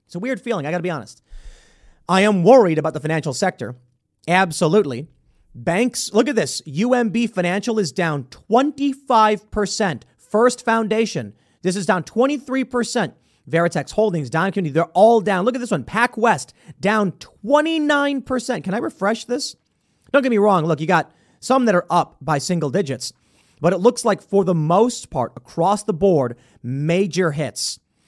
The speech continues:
Right now, the Nasdaq Bank Index is down six percent. So, as I watch the financial sector seemingly be in some kind of free fall, two banks have already collapsed. The second and third largest banking collapse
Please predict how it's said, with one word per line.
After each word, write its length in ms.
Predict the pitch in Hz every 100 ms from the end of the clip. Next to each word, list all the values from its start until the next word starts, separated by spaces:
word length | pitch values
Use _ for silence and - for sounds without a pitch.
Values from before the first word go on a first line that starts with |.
| _ _
Right 180 | 151 196
now, 160 | 196 175
the 80 |
Nasdaq 640 | 156 147 185 165 180 151 123
Bank 300 | 147 196 -
Index 460 | 185 220 151 131 160
is 160 | 127
down 360 | 120 160 143 120
six 360 | - 202 -
percent. 480 | - 180 - 160 - _
So, 260 | - 185 - _ - 196
as 240 | 277 254
I 160 | 294 294
watch 480 | 269 294 170 -
the 100 | -
financial 460 | 156 151 190 202 233
sector 500 | - 175 - 185 175 -
seemingly 580 | - 254 311 349 269 208
be 280 | 170 175 170
in 140 | 160
some 240 | 143 165 147
kind 220 | 143 135
of 100 | 175
free 200 | - 107
fall, 360 | - 156 214 _ _ _ _ _
two 320 | 185 311 359
banks 460 | 302 302 220 120 -
have 140 | 170 -
already 340 | 190 247 262 247
collapsed. 560 | 226 214 147 - - - _ 170
The 100 | 160
second 560 | - 285 277 285 277
and 280 | - 196 175
third 400 | - 240 254 226
largest 600 | 202 196 208 180 180 135
banking 420 | 175 185 196 196
collapse 600 | 175 196 175 160 165 -